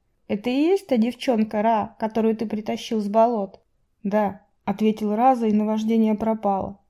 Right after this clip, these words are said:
Он пригубил из кружки и отвёл взгляд от Вэл, обращаясь к Зефу. «Где Кара? Ещё не пришёл?» «Скоро будет, куда он денется?» Отозвался бородач, но Вэл уже не слышала его,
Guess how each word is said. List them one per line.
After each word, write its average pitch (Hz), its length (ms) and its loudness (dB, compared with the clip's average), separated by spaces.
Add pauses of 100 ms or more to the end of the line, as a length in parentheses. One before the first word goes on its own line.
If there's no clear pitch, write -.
(280)
Он 311 120 -4
пригубил 262 580 0
из 247 140 -4
кружки 254 480 -6
и 208 100 2
отвёл 214 380 0
взгляд 214 540 0
от 202 140 -4
Вэл, 202 360 -2
обращаясь 196 680 -2
к 202 60 -2
Зефу. 202 480 -2 (480)
«Где 254 240 2
Кара? 220 480 0 (120)
Ещё 214 220 -4
не 240 140 4
пришёл?» 330 680 -2 (440)
«Скоро 247 400 2
будет, 233 360 0
куда 220 320 0
он 220 160 4
денется?» 208 580 2 (340)
Отозвался 202 540 0
бородач, 196 540 -2
но 208 120 2
Вэл 208 180 2
уже 214 200 0
не 220 140 4
слышала 226 600 -4
его, 185 320 -10